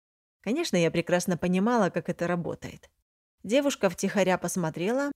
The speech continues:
выбрала тот, что ей понравился – но заказать такое непотребство не хватило духу. А хочется. А дома супруг, который не настолько стеснителен. Ему выдают точное описание комплекта,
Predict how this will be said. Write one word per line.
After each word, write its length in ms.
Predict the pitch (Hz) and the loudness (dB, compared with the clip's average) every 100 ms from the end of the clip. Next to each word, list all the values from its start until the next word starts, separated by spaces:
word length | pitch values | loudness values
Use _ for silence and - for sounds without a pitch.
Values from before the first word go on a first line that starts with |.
| - | -2
выбрала 440 | 214 302 233 175 160 | 2 4 6 4 4
тот, 260 | 175 170 | 2 0
что 220 | - - | -8 -2
ей 200 | 175 156 | 0 0
понравился – 840 | 147 165 160 151 147 180 247 269 269 _ _ _ 240 | -2 -2 -2 -4 -4 -6 -6 -6 -8 _ _ _ 2
но 80 | 262 | 4
заказать 520 | 247 214 202 208 - | 4 6 4 2 0
такое 340 | 190 - 214 | -4 2 2
непотребство 720 | 202 185 175 175 240 - - 247 | 4 0 -2 0 0 0 -2 0
не 180 | 240 | 2
хватило 520 | 226 170 170 180 170 175 | 0 -2 -2 0 0 0
духу. 520 | 147 139 - - 170 _ - | 0 -8 -10 -14 -14 _ -6
А 140 | - | -4
хочется. 720 | 185 - 160 - 151 - - 185 _ _ _ _ _ _ _ - | -4 0 0 0 -8 -10 -12 -16 _ _ _ _ _ _ _ -6
А 100 | 170 | 2
дома 300 | 226 311 320 | 2 2 0
супруг, 580 | 330 - 185 185 - - | -2 0 0 0 -4 -4
который 340 | 190 - 175 | -2 0 0
не 160 | 175 190 | 2 4
настолько 440 | 226 - 165 160 | 2 0 -2 -2
стеснителен. 760 | 165 - 208 180 151 - 143 - - _ _ _ _ | -4 -2 0 0 -2 -6 -8 -12 -18 _ _ _ _
Ему 300 | 180 185 269 | -4 0 2
выдают 520 | 277 185 170 170 165 - | 4 4 4 2 -2 -2
точное 480 | 175 - 170 160 160 | -2 -2 -4 -2 -2
описание 640 | 175 170 160 165 156 147 | -4 -4 -4 -4 -4 -6
комплекта, 640 | 143 143 151 202 - 277 | -6 -6 -4 -4 -4 -8